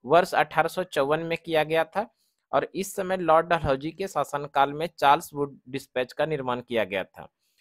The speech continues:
दूसरा है हंटर आयोग। हंटर आयोग का, का निर्माण अठारह सौ बयासी ईस्वी में लॉर्ड रिपन के शासनकाल में शुरू किया गया था। आगे है रेले आयोग, बि-, इसी का दूसरा नाम है विश्वविद्यालय आयोग। रेले आयोग का गठन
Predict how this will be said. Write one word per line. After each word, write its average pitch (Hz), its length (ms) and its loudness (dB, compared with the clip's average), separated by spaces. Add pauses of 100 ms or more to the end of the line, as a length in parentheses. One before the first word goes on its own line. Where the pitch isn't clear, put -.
(240)
दूसरा 190 320 2
है 214 160 2
हंटर 160 540 2
आयोग। 139 360 6
हंटर 160 460 -2
आयोग 165 340 0
का, 170 160 2 (520)
का 143 80 0
निर्माण 160 320 -2
अठारह 156 440 0
सौ 185 160 -2
बयासी 143 460 2
ईस्वी 139 320 -6
में 160 280 -4
लॉर्ड 143 340 2
रिपन 139 380 -6
के 170 140 -10
शासनकाल 135 560 -6
में 160 120 -10
शुरू 147 240 -10
किया 107 260 -2
गया 90 200 -4
था। - 240 -20 (600)
आगे 151 240 2
है 196 140 -2
रेले 165 400 4
आयोग, 131 540 6
बि-, 151 140 -4 (100)
इसी 151 260 -6
का 202 120 0
दूसरा 160 420 0
नाम 160 280 -2
है 165 60 0
विश्वविद्यालय 139 960 0
आयोग। 113 340 2
रेले 147 420 0
आयोग 156 460 2
का 151 100 0
गठन 139 440 -6